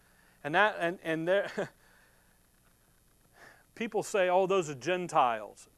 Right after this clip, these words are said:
They're not Gentiles. When it gets up there in verse nine about, uh, "Could num-, no man could number of all nations and language and kindreds,"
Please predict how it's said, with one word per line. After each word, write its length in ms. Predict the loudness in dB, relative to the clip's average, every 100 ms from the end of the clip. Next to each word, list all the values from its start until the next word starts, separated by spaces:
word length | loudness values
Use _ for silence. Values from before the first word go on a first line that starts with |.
| -8
They're 160 | -4 -2
not 340 | 0 -2 -2
Gentiles. 960 | -2 -2 0 0 0 0 -2 -8 -20 -20 _ _ _ -6
When 120 | -4
it 80 | 0
gets 220 | 0 2
up 140 | 0
there 160 | 2 0
in 60 |
verse 260 | 2 0 0
nine 260 | 0 0 2
about, 340 | 6 6 4 -4 _ -20 -18 -6
uh, 400 | 0 2 0 -2 -4
"Could 160 | -4
num-, 320 | 0 -2 -2 -6
no 180 | -4 -2
man 240 | -2 -6
could 160 | -6 -4
number 340 | -2 0 0
of 100 | 2
all 200 | 2 0
nations 560 | 0 -2 -4 -6 -8 -10
and 120 | -6
language 460 | -4 -4 -2 -4
and 160 | -4 -12
kindreds," 480 | -8 -8 -6 -10